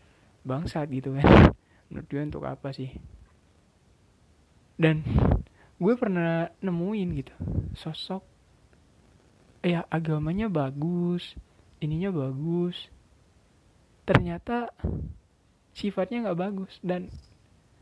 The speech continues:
gue dulu sempet percaya bahwa makhluk sempurna itu ada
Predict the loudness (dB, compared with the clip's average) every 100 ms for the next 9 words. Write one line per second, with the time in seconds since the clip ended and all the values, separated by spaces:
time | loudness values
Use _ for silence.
0 | _ -20 -20 _ _ _ _ _ _ _
1 | _ _ _ _ _ _ _ 4 10 12
2 | 10 6 -2 2 2 2 -2 -4 -10 -4
3 | -2 -2 -2 -4 -6 -10 -14 -4 -2 -2
4 | -2 -2 -4 -6 -20 _ -12 -10 -10 -14
5 | _ _ _ _ -4 -4 -4 -2 -2 -4
6 | -6 -8 -4 -4 -4 -6